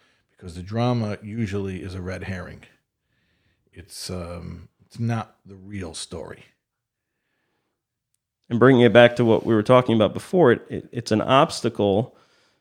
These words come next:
Speaker 2: for that, that appreciation of it in the way of, for example,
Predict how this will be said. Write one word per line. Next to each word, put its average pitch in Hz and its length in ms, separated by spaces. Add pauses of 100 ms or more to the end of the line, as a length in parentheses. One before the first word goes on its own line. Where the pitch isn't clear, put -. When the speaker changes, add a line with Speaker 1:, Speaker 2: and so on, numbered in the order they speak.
(220)
Speaker 2:
for 113 240
that, 101 440
that 117 220
appreciation 104 960 (100)
of 110 200
it - 260 (760)
in 127 160
the 117 60
way 120 220
of, 107 160
for 123 160
example, 113 640